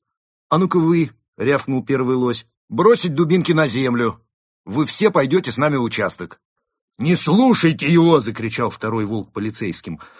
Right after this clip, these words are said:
«Он просто туговат на ухо! Мы сказали, что все полицейские лоси,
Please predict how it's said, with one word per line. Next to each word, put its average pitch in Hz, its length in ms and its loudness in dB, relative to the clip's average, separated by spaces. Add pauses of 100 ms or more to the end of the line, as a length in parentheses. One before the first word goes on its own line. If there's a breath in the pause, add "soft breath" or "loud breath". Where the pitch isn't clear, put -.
(100)
«Он 139 180 4
просто 190 340 4
туговат 196 560 6
на 214 240 8
ухо! 139 280 2
Мы 139 100 0
сказали, 202 440 4
что 170 180 2
все 233 220 4
полицейские 208 680 2
лоси, 240 760 4